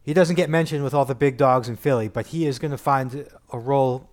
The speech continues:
on that, on that team, just playing to his strengths as kind of an off-ball energizer, uh, a, a hustler, a-, and if he can make enough open shots,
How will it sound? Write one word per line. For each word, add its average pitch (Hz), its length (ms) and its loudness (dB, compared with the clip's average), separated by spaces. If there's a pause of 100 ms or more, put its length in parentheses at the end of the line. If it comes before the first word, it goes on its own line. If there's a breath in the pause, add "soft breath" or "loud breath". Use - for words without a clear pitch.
(100)
on 127 140 -4
that, 123 320 -4
on 127 100 -6
that 120 160 -4
team, 127 240 -6
just 165 240 -6
playing 156 280 -2
to 139 140 -6
his 127 120 -4
strengths 135 420 -6
as 113 140 -12
kind 139 180 -4
of 113 80 -6
an 120 80 -4
off-ball 123 680 2 (440 soft breath)
energizer, 127 840 -2 (360 soft breath)
uh, 127 300 -8 (100)
a, - 40 -14
a - 40 -4
hustler, 139 560 -2
a-, 123 40 0
and 127 360 -4
if 117 100 -10
he 175 100 -4
can 156 160 -2
make 147 160 2
enough 139 260 0
open 131 240 -2
shots, 120 540 -2